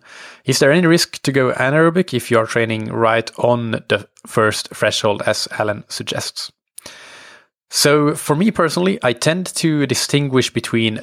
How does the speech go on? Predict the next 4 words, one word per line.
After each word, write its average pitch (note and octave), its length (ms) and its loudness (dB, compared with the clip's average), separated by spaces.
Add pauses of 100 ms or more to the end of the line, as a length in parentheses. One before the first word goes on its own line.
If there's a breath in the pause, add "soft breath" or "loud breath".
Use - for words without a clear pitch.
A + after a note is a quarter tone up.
(120)
general A#2 640 2 (160)
endurance A#2+ 520 2
workouts G3 640 2
and A2+ 380 -2